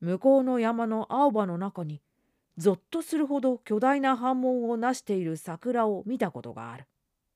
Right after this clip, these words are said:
東京の花とは趣が違っていたけれど、やっぱり妖術の美しさだ。女子供が楽しみ眺める美しさでは決してなかっ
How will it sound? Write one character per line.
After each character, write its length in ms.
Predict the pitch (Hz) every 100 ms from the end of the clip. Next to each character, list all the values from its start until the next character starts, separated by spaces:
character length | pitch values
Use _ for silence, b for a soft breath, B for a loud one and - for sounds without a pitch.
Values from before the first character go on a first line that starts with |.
| _ _ _ _ _ _ _ _ _ _ _ _ _ _ _ _ _ _ _
東 220 | 180 226
京 200 | 277 320
の 140 | 294 285
花 300 | 269 262 285
と 100 | 151
は 160 | 120
趣 480 | 135 196 240 240 226
が 120 | 220
違 280 | 214 - 202
っ 20 |
て 180 | 214 208
い 100 | 202
た 120 | 202
け 140 | 196 127
れ 80 | 107
ど、 160 | - _ _ _ _ _ _ _
や 180 | - 233
っ 60 | 226 -
ぱ 100 | 370
り 160 | 254 156
妖 240 | 202 277
術 220 | 196 170
の 180 | 135 127
美 260 | 139 - 214
し 80 | -
さ 120 | -
だ。 140 | - - _ _ _ _ _ _ _ _ _ _ _ _ _ _ _ _ _ _ -
女 420 | 160 226 247 233
子 140 | 247
供 240 | 233 214 180
が 160 | 160
楽 260 | - 185 220
し 160 | 220 233
み 160 | 208
眺 280 | 170 175 196
め 120 | 202 190
る 160 | 165
美 340 | 165 - - 220
し 60 |
さ 160 | - 156
で 100 | 147
は 180 | 147 151
決 160 | - 220
し 80 | -
て 140 | 262
な 120 | 233
か 100 |
っ 40 | -